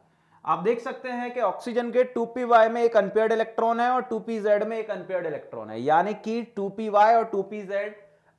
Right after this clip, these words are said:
एक एक electron की combining capacity represent कर रहे हैं। यानी कि अगर मैं बोलूं कि oxygen की जो valency है that is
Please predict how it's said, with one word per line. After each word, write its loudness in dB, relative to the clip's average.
एक 2
एक -2
electron -8
की -12
combining -8
capacity -6
represent -6
कर 4
रहे 0
हैं। -6
यानी -2
कि -10
अगर -6
मैं -8
बोलूं -4
कि -12
oxygen -6
की -6
जो -2
valency -4
है -4
that -10
is -6